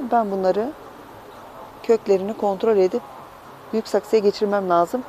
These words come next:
Çünkü çok fazla havai kök verdi. Şöyle göstereyim. O havai kökler için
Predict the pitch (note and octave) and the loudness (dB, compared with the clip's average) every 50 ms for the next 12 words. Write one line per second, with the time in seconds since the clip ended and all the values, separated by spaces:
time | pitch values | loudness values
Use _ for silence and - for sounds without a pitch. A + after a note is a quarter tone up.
0 | - - - - - - A#3+ A3 A#3 A3+ - B3 - - A3 G3+ G3 G#3 F#3+ G3 | -14 -18 -18 -14 -10 -8 -6 -4 -4 -2 -2 -2 0 2 2 2 2 2 2 4
1 | G3 F#3+ G3+ G3+ G#3 - - A3 G#3+ - - F#3+ F3+ F3 E3+ E3 G3 A3+ D#4 - | 4 6 6 4 2 2 0 0 0 2 4 4 4 4 4 2 -2 -4 -6 -8
2 | - - - - A3 G3 F3+ F3 F3 F#3 G3 - - G#3 F#3+ F#3 G3 A3+ D4 - | -14 -12 -6 -4 -2 -2 -2 0 -2 -2 -2 -2 -2 -2 0 0 -2 -4 -4 -10
3 | - - - - - - - - - - - G#3 G3+ G#3+ G#3+ G#3+ G#3 G3 G3 - | -16 -20 -20 -20 -20 -20 -20 -14 -8 -4 -4 -2 0 2 4 4 4 4 2 0
4 | A3 G#3+ - - G3+ F#3+ E3+ - - - A#3 B3+ | -4 -4 0 2 0 0 0 -2 -4 -4 -4 -4